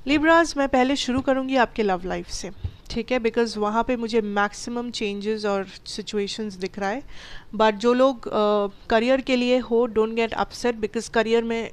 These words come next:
मैं आऊँगी, ज़रूर आऊँगी, थोड़ा सा बाद में। Let's talk about your love life, because a lot of messages आते हैं। अ, firstly, there are, for some Libras, आप किसी से,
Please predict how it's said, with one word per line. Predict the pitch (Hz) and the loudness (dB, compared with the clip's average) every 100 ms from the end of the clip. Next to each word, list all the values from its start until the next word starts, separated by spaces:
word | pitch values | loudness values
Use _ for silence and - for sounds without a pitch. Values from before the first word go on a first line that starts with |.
| - | -6
मैं | 214 | 2
आऊँगी, | 214 202 220 226 | 4 4 0 -2
ज़रूर | 208 214 233 | 0 2 2
आऊँगी, | 220 220 254 | 2 0 -8
थोड़ा | - 202 | -6 -6
सा | 196 214 220 254 - - | -4 -2 -4 -6 -20 -6
बाद | 185 170 - | -4 -4 -6
में। | - - - | -18 -18 -10
Let's | - 214 - | -6 -4 0
talk | 214 214 | 0 0
about | 202 202 | -2 -2
your | 202 | 0
love | 185 175 - | 0 -2 -4
life, | - - - - - - - - - - - 220 | -8 -10 -18 -20 -16 -16 -14 -16 -16 -18 -8 2
because | 226 226 | 6 6
a | 226 | 6
lot | 226 | 4
of | |
messages | 220 208 202 196 | -2 -4 -6 -6
आते | 196 - - | -6 -8 -10
हैं। | - - - | -14 -16 0
अ, | 233 226 | 4 4
firstly, | 226 269 277 - - 190 185 - - - - - - - - - - | 4 6 6 4 -8 -8 -10 -16 -20 -20 -20 -20 -20 -20 -20 -20 -12
there | - 240 240 | -2 4 6
are, | 254 262 - | 8 6 4
for | 247 - | 2 4
some | 262 254 | 2 2
Libras, | 240 208 220 226 254 - - | -2 2 4 4 0 -12 -2
आप | 214 277 | 2 2
किसी | - 226 254 | 0 -8 -8
से, | - - | -4 -2